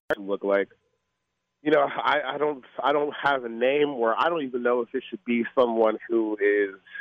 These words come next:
you know, necessarily, like, this forward offensive mind guy. I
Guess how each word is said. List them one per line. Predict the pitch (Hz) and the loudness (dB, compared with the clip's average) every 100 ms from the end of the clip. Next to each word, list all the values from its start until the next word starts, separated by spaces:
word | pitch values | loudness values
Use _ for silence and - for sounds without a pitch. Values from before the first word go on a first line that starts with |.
| - _ | -18 _
you | 120 | 0
know, | 110 | 2
necessarily, | 101 117 123 - 123 113 | 2 0 -2 -2 0 2
like, | 107 101 | 0 -2
this | 98 - | -8 0
forward | 120 110 92 | 2 4 2
offensive | 104 - 107 95 | 0 -2 -10 -10
mind | 95 101 127 127 98 | 0 2 2 0 -2
guy. | 90 92 | 0 2
I | 87 | 0